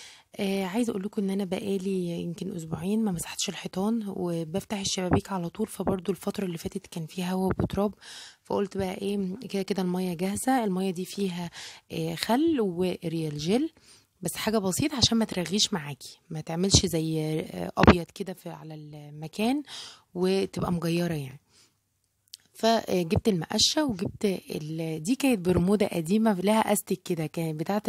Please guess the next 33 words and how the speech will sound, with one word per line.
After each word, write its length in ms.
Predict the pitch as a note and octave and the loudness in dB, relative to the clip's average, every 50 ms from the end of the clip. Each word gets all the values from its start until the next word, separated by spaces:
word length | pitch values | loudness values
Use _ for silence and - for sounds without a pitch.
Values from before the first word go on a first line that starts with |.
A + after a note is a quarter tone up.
| G3 F3+ E3+ E3 D#3+ D#3+ | 2 2 2 2 0 0
ليلي، 320 | D#3+ G3+ A#3 C4+ D#4 D#4 | 0 0 0 2 2 2
وبعدين 600 | C#4+ A3 F#3 - E3+ E3 F3+ G3 G3+ G3+ F#3+ F3+ F3 - - - - - - _ _ | 2 4 4 4 4 6 2 2 2 2 0 -2 -4 -10 -18 -18 -18 -20 -20 _ _
ايدي 120 | - F#3+ G#3+ | -4 -2 -2
بصراحه 520 | G3 F#3 D#3 D#3+ D#3 - G3 G3+ - - | -2 -4 -6 -6 -2 -2 -2 0 2 2
ولقيتها 300 | F#3+ E3+ F#3 G3 G3 F#3 | 2 2 2 2 0 0
قطن، 280 | - - G3+ - - G3 | 2 0 -2 0 -2 0
فاستخسرت 680 | - G3+ F3+ - - E3+ - - - G3+ G3+ - - | 0 0 -2 0 -6 -8 -8 -2 0 -2 -2 0 -2
ارميها، 380 | F#3 E3 E3 F3 F#3+ G#3+ A3+ G#3+ | -4 -2 0 2 4 4 4 2
فقلت 380 | F3 E3 F#3+ F#3+ G3+ F#3 - F#3 | 2 2 0 0 0 0 -2 -2
بقى 180 | F#3+ G3 F#3 | 0 0 0
ايه، 180 | - G3+ G3+ G#3 - - - - - - - | 0 -2 -4 -4 -8 -14 -14 -16 -16 -12 -2
لا 120 | - - - | 0 2 2
انا 120 | F#3 F3+ | 2 2
الفها 280 | E3+ E3 - - - G3+ | 0 -2 -4 -2 -2 0
على 140 | G3 F#3 - | 0 0 -2
ايد 100 | - F#3 | 0 0
المقشه 440 | G3+ F#3+ E3+ - - G3 - - G3+ | 0 0 0 -2 -2 -4 -4 -4 -4
كده 300 | - - A3+ D4 E4 D#4 _ _ - - - - _ _ _ _ | -4 -2 -2 -2 -4 -4 _ _ -16 -16 -16 -16 _ _ _ _
وامشي 720 | F#3 F#3 G#3 A#3 A3+ - - - F#3 F#3 G3 F#3+ - F#3+ | 2 4 4 4 2 2 -2 -4 -4 -4 -2 -2 -2 -2
بقى 180 | G3 - F#3+ F3 | -2 -2 -2 -2
على 80 | F3 | -4
البراءه 420 | E3+ D3+ E3+ E3+ F3+ - - F3+ E3 | -2 -2 0 0 0 0 0 -2 -2
دي. 340 | D3+ F3 F#3+ A3 A#3+ - _ _ _ - | -2 -4 -4 -4 -6 -10 _ _ _ -12
على 160 | D#3 D#3 E3+ | -10 -10 -10
فكره 240 | - - - - A#3 | -12 -10 -10 -8 -8
البراءه 380 | G3 D#3+ - F#3 G#3 G#3 F#3 | -8 -4 -2 -2 0 0 0
دي 120 | E3+ E3+ F3+ | 0 -2 -4
صعبه 340 | - - F#3+ F#3 F3+ F3+ F3 | -4 -2 -2 -2 -2 -2 -4
جدًا 340 | D#3+ F3 D#3 D#3+ F3+ F3 | -4 -6 -6 -4 -4 -4
في 80 | E3 - | -4 -6
تنظيفها، 460 | - E3+ E3 D#3+ D#3 D3+ - - _ _ _ _ _ _ - | -8 -8 -8 -6 -8 -10 -12 -18 _ _ _ _ _ _ -10
بجد 440 | E3 C#3+ F3 F3 D#3+ D#3 D3+ D3+ E3+ | -4 -2 -2 -2 -2 -4 -4 -2 0
ممله. 580 | E3+ E3 D#3+ E3 F3 G3+ G#3+ G3+ E3+ D3 C#3+ | 0 0 0 0 2 2 2 2 0 -2 -6